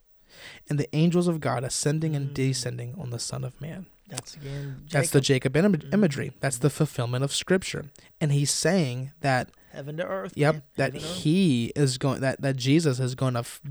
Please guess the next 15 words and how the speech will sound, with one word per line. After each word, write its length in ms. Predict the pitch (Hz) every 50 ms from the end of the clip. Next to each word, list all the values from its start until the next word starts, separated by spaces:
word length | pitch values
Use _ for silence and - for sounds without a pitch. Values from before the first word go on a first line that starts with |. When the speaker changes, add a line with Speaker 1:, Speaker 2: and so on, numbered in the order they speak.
| 131
Speaker 1:
be 540 | 127 151 151 156 160 151 143 135 127 123 - -
the 280 | - 131 143 139 147 135
one 260 | 131 135 151 151 139
of 160 | 123 120 127
which 280 | 123 120 117 - - -
whom 260 | - 147 139 135 127
the 180 | 131 - -
angels 320 | 143 135 131 131 131 123 127
are 100 | 127 127
gonna 280 | 123 123 123 123 127
be 200 | 160 160 - 131
ascending 380 | 131 131 - - 131 139 131 127
and 100 | 127 127 127
descending. 480 | 131 131 - - 147 147 151 - 160
Speaker 2:
Mm-hmm. 340 | 147 135 135 135 131 135 147